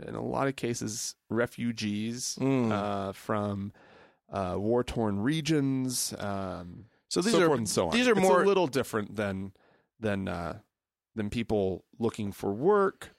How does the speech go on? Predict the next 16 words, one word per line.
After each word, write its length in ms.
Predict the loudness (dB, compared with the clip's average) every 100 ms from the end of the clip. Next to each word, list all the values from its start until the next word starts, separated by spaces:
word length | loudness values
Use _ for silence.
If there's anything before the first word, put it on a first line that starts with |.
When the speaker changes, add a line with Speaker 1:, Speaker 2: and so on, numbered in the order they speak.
| -2
Speaker 2:
So 140 | 2
it's 120 | 4
not 220 | 4 2 4
just, 260 | 4 4
like, 180 | 4 4
Libyans 480 | 4 4 4 4 2
and 100 | 2
Algerians. 540 | 2 4 4 4 2
We're 120 | -2 0
talking 300 | 2 2 2
about, 200 | 2 2
like, 120 | 2
sub-Saharan 800 | 4 4 4 2 2 4 4 4
Africans 420 | 0 -2 -4 2
Speaker 1:
Oh, 80 |
Speaker 2:
as 80 | 4